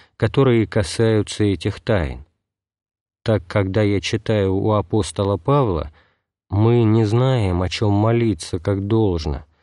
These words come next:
но сам Дух ходатайствует за нас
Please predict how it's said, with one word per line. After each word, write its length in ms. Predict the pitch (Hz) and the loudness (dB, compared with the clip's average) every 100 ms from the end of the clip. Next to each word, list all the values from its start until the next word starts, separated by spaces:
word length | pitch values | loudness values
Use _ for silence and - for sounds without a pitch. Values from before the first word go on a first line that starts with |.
| _ - | _ -2
но 280 | 98 113 110 | 2 4 2
сам 500 | 101 - 123 120 117 | -2 -2 0 2 2
Дух 360 | 120 117 85 - _ | 2 2 0 -8 _
ходатайствует 1040 | _ 113 98 107 135 - 101 - 101 104 95 | _ -2 0 2 0 0 -2 -2 -2 0 0
за 140 | 104 | 2
нас 380 | 104 104 85 80 | 2 2 0 -6